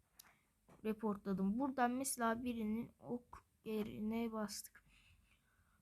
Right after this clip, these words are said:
Burada ar-, şey neydi? Bu izin veriyorsa onun profiline bakabiliyorsunuz. Buradan report edebiliyorsunuz. Buradan ona para atabiliyorsunuz. Arabanızı satabiliyorsunuz.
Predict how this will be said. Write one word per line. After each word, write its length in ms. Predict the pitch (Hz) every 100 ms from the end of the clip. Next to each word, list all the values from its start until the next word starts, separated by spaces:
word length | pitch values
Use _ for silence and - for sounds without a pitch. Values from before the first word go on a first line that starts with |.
| _
Burada 340 | 285 294 247 247
ar-, 440 | 254 - 247 247 - - - _ _ _
şey 400 | - 262 226 202 - _ _ -
neydi? 680 | 214 240 233 226 247 269 - _ _ - -
Bu 220 | 240 311
izin 400 | 285 285 302 302
veriyorsa 760 | 302 302 330 320 - 330 302 247
onun 340 | 269 277 320 - _ _ - -
profiline 600 | 277 277 277 285 302 311
bakabiliyorsunuz. 760 | 302 - 294 311 311 320 302 254
Buradan 440 | 262 277 233 202
report 480 | 214 208 285 302 311
edebiliyorsunuz. 720 | 302 294 294 311 - 320 302
Buradan 280 | 277 285 285
ona 200 | 269 262
para 280 | - 226 254
atabiliyorsunuz. 800 | 262 285 285 302 - 320 330 - - _ _ _ - - - -
Arabanızı 580 | 247 262 240 277 320
satabiliyorsunuz. 840 | 339 330 339 330 320 330 - 330